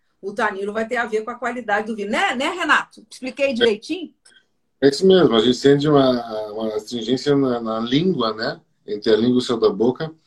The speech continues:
Speaker 2: quando o tanino tá verde, vamos dizer assim, né? Ou temos mais taninos. E esse tanino, ele vai sendo trabalhado com os anos de garrafa. Então, o vinho que tu vai provar daqui cinco anos,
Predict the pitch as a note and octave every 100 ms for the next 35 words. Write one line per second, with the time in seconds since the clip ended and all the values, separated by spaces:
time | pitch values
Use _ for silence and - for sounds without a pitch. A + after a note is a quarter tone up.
0 | _ _ _ _ _ A#2 A#2 A#2+ A#2+ A2+
1 | B2 B2+ B2+ A#2+ G2+ A#2 C#3+ A2+ F2 F2
2 | F#2 F2+ F2 E2+ - F2 E2 _ _ _
3 | _ _ _ _ _ F#2+ F#2 G#2 A2+ _
4 | _ _ _ _ - E2+ F#2+ A2 G#2+ G#2+
5 | A2+ G2+ G2+ G2+ A2+ A2+ - - B2 A2+
6 | G#2 G2+ F#2 - _ _ _ E3 D#3 E3+
7 | - E3 C#3+ D3 E3 C#3+ D3 D#3 C#3+ C#3+
8 | C#3 C#3+ C#3 B2 A2+ A#2+ C3+ C#3+ A#2+ A#2
9 | A#2 A#2 B2 C3+ C3 C3 G2+ - E2+ E2+
10 | G2+ A2+ A2+ _ _ _ _ _ A2 G#2
11 | G#2 G#2+ G#2+ G2+ G2+ G2+ G2 F#2+ F#2+ F#2+
12 | - G2 - A2 - G#2 G#2 B2 B2